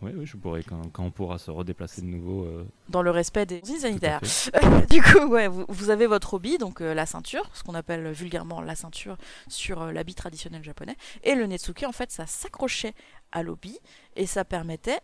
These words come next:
Speaker 2: euh, en gros, de, c'est comme un trousseau de clés, quoi.
Speaker 1: C'est ça.
Speaker 2: Ça permettait d'accrocher des petits objets de la vie courante dont t'avais besoin, euh, relativement, euh, souvent. J'ai pas d'exemple sous la main, mais voilà, si votre boulot c'était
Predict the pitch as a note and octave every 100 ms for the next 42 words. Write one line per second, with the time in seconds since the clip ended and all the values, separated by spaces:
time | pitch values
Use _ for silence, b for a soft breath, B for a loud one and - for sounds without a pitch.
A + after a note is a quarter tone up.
0 | - F3+ F3 F3 F3+ D#3+ A3 B3 F3 E3+
1 | - - C4+ D#4 C#4 - A#3+ C#4 - E4+
2 | E3+ - - - - - F2+ _ _ -
3 | F#3 F#3 F3 - A#3 G3 - F#3 G#3 F#3
4 | - - F3 E3+ F#3+ F3+ D#3 - F3+ G3+
5 | E3+ E3 D#3 D#3 D#3+ D#3+ F#3+ F3+ D#3 D#3+
6 | - E3 E3 E3 D3+ D3+ - D3+ F#3+ E4+
7 | B E3+ F#3 G#3 G3 F3+ F#3 - F3 F#3
8 | A#3 F3 F3+ A3 - E3+ E3+ D#3+ F#3 G#3
9 | - E3 F3+ F3+